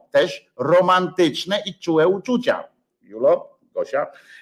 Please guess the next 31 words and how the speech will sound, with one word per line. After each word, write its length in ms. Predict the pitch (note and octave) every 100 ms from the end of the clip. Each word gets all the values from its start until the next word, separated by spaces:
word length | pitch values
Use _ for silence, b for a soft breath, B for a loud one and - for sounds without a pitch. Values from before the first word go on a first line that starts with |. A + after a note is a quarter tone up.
| B
e, 380 | - - B2+
wstrzymajcie 520 | B2 - B2 A2+ A#2 C#3
konia 260 | C3 C#3
i 100 | C#3+
wy 120 | A2+
wszyscy, 340 | D3 D#3 D3+ D3+
którzy 260 | C3 B2+
tutaj 300 | A#2+ C3 C3
się, 220 | B2 C3 B2 B B -
mm, 320 | C#3+ C3 B2+
czasami 400 | C3+ - C#3 D3
chwalicie 480 | - G#2+ B2 D3 B2+
swoimi 440 | - B2 B2 A#2
długo, 540 | A#2 D#3 D3 C3+ A#2 G#2 B2 -
e, 100 | B2
trwającymi 640 | B2 C3 B2 A2+ C3 C#3
związkami. 720 | A2 F#2+ B2+ A#2+ - B2+ B2 C3 B B
E, 320 | - B2+ C4+ B3+
mam 380 | C3+ G#3+ B3
nadzieję, 840 | A#3 A3+ D#3 G#3+ F#3+ C3+ A2 A2 - B B C#3
e, 320 | C#3 D3 C3
że 220 | A2 C#3+
w 100 | D3
tych 180 | D3 A2+
związkach 520 | A#2 D#3 D#3+ D3+ -
nie 140 | C#3+
ma 220 | D3 C3 -
ani 300 | A3 A3 F#3+
krzty, 500 | - - - F3+ C#3 B B - D3
e, 440 | C#3+ - D3 C3+
romantyzmu, 1040 | C#3 D#3+ D#3+ D#3+ D#3 F#3 B2+ C3+ D#3+ D#3+